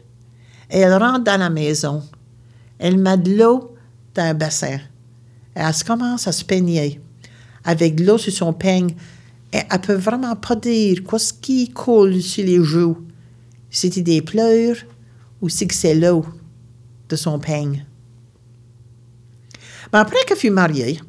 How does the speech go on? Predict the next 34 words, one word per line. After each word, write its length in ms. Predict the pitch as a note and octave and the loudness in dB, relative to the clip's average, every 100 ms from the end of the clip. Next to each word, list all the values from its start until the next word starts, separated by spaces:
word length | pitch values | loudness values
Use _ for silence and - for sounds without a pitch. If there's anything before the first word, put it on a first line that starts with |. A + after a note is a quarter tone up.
| - - | -20 -16
à 80 | D3+ | -10
quelques 500 | D3+ D#4 D4 G3+ F#3 | -4 -4 0 -2 0
années, 280 | D3+ C3+ D#3+ | -2 0 0
dans 180 | D#3 E3 | 2 0
les 120 | F3 | 0
cinquante, 600 | - F3+ E3+ D#3+ C3+ C#3 | -2 -4 -4 -6 -6 -4
dans 100 | C#3+ | -2
les 140 | C#3+ | -2
dix-neuf 380 | D3 F3+ E3+ E3 | -2 -2 -2 -6
cent 200 | E3 D3+ | -4 -4
cinquante, 680 | D3 C#3+ C#3 B2+ G#2+ - - - - - - - - - - - - | -4 -6 -6 -8 -10 -14 -20 -20 -20 -20 -20 -20 -20 -20 -20 -20 -2
les 220 | A3+ B3 | 4 4
femmes 320 | B3 G#4 G#4+ | 4 0 0
ont 120 | E4 A3 | 0 0
trouvé 580 | - C4 A#3+ A3 G3 | 0 -2 0 2 2
une 100 | E3+ | 0
solution 840 | E3 - A#3 C4+ - C#4 E4+ B3+ - - _ - - - - | -2 -2 0 0 0 -2 -2 -4 -8 -20 _ -20 -20 -20 -2
qu'on 140 | F3 | 0
peut 120 | F3+ | 2
mettre 320 | E3+ B3+ C#4 | 2 0 0
dans 60 | D4 | -2
les 140 | D4+ | 0
jouets, 420 | A#3 - C#3 C#3 D#3 - - - | -2 -2 -4 -4 -8 -20 -20 -10
que 120 | - | -4
ça 100 | - | -2
va 140 | F#3 E3 | 0 -2
te 80 | |
friser 340 | - G#3 G#3 G#3+ | -2 0 2 2
les 160 | G3 | 2
jouets, 220 | F#3 C#4+ D#4+ | 0 0 -2
ça 140 | F3+ | -2
s'appelait 200 | D#3+ F3 | -4 -2
une 120 | C#3+ | -4
Tony. 580 | C#3 E3 E3+ E3+ E3+ - | -4 -4 -2 -2 -6 -8